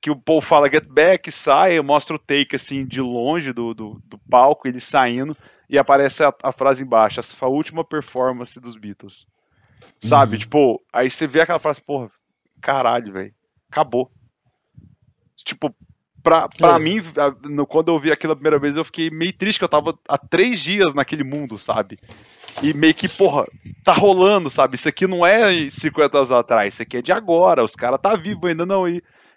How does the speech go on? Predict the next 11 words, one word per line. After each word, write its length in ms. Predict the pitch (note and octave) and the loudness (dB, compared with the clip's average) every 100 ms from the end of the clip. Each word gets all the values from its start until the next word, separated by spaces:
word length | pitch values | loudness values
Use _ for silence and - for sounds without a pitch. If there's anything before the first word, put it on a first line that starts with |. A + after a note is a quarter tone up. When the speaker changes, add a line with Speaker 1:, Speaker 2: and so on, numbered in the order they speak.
| - | 0
Speaker 1:
Aí 160 | D#3 | 4
meio 180 | F3 F#3 | 6 4
que 100 | F#3 | 2
essa 140 | F#3+ F#3 | 0 0
última 220 | - F3+ | 0 -2
frase 400 | - D#3+ E3+ D#3+ | 0 2 2 -2
te 120 | - | -10
puxa, 380 | - G3+ E3 C#3 | -4 -2 -2 -6
assim, 180 | - C3+ | -8 -10
tipo, 240 | - A#2+ | -12 -20
"Putz, 480 | - C#3+ B2 - | -16 -16 -14 -20